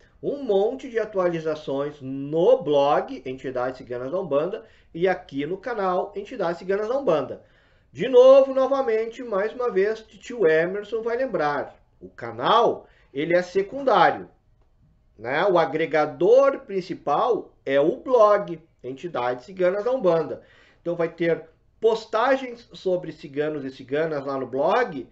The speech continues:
que não estarão aqui no canal. Então vou vir aqui e vou pôr na comunidade, pessoal. Este vídeo não pode ser postado aqui no canal, lá no blog. E eu tenho diversos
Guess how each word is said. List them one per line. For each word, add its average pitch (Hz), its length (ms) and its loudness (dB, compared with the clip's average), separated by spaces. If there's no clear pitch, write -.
que 277 140 -8
não 240 260 2
estarão 240 460 -2
aqui 233 260 -6
no 208 100 -6
canal. 202 600 -2
Então 113 320 -14
vou 123 140 -6
vir 135 200 -6
aqui 156 720 -10
e 180 80 -2
vou 233 300 2
pôr 208 340 -8
na 208 160 -6
comunidade, 220 840 0
pessoal. 208 680 -2
Este 269 580 8
vídeo 247 500 -10
não 254 180 -2
pode 220 380 0
ser 226 220 -4
postado 214 500 -2
aqui 208 300 -10
no 214 220 -6
canal, 220 760 -4
lá 151 180 -4
no 190 100 -4
blog. 175 520 0
E 143 100 -4
eu 226 180 6
tenho 202 420 0
diversos 247 680 -2